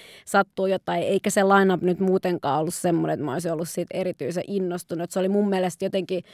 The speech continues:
hauskalla tavalla ja jotenkin vuosimallia kaksituhatta seitsemän se ohjelmisto. Ja sit siellä on kaikkea jotain Come Inside ja tällaista niinku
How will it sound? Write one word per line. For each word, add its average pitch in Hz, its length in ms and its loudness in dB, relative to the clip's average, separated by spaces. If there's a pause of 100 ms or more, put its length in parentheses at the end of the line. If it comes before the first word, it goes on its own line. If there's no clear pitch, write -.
(320)
hauskalla 196 720 4
tavalla 175 460 2
ja 165 120 0 (180)
jotenkin 185 440 0 (160)
vuosimallia 180 640 2
kaksituhatta - 640 -2
seitsemän 175 840 -2
se - 160 -6
ohjelmisto. 175 640 -4
Ja - 80 -6
sit 180 160 -12
siellä 190 160 0
on 180 80 -6
kaikkea 190 400 -6
jotain 165 360 -8
Come 185 300 0
Inside 170 640 -6
ja - 180 -8
tällaista - 540 -8
niinku - 280 -10